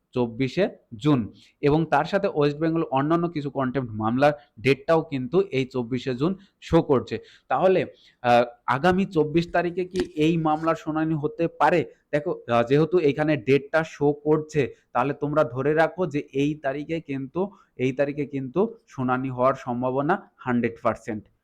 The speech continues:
হান্ড্রেড পার্সেন্ট সম্ভাবনা কিন্তু রয়েছে, মানে ম্যাক্সিমাম সম্ভাবনা রয়েছে, যেহেতু এখানে ডেটটা হিয়ারিং ডেট শো করছে। তো এই পারপাসে আমি তোমাদের কাছে বলতে পারি যে সম্ভাবনা আছে যে এই দিন শুনানি হওয়ার। তাহলে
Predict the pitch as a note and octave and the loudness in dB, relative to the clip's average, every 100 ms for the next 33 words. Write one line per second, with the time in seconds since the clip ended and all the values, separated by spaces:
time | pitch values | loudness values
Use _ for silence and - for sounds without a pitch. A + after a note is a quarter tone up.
0 | _ B2 C#3 D#3 D#3 D#3 D#3+ - B2 B2 | _ -2 -2 0 -2 -2 -4 -4 -4 0
1 | B2+ C3+ C#3 C#3+ G3 G#3 C#3+ A2+ A#3 - | 0 0 -4 -4 -2 2 2 0 -6 -12
2 | _ - G3+ E3 E3 - G#3 G#3 F3 D#3 | _ -4 0 2 0 0 -2 -2 -2 0
3 | D3+ D3 D3 C#3+ D3 G#3+ D3+ D3+ F#3+ G3 | 2 0 0 0 0 0 0 2 4 2
4 | D3 C#3 B2 B2 - A3 B3 _ _ - | 2 -4 -4 -6 -2 -2 -2 _ _ -8
5 | A#2 B2+ C#3 C#3 D3 - - - G#3+ G3+ | 0 2 2 2 0 -2 -8 2 4 6
6 | D3+ A#2 - A#2+ F#2+ _ _ - D#3 D#3 | 2 0 -2 -8 -8 _ _ -2 0 2
7 | E3 F3 E3+ C3+ D3+ D3+ G#3+ B2+ C3 B2 | 0 0 -4 -4 -4 -2 -4 -4 -4 -4
8 | B2 B2 B2+ - B2+ A#2+ A#2+ C#3 D3+ F#3+ | -4 -4 -4 -6 -6 -2 -2 -2 -4 -2
9 | F#3 F#3 _ _ C#3 C3+ C#3 D3 D3 - | -6 -10 _ _ -2 2 2 4 0 -2
10 | C3 - A#3 A#3 _ - A#2+ A#2+ A#2 C#3 | -6 -2 -4 -4 _ -10 -8 -4 -2 -2
11 | G3 - B2 A#2+ A#2+ A2+ G#2 - _ _ | -4 -4 -2 0 2 2 0 -4 _ _
12 | A2+ C3+ E3+ | -2 0 0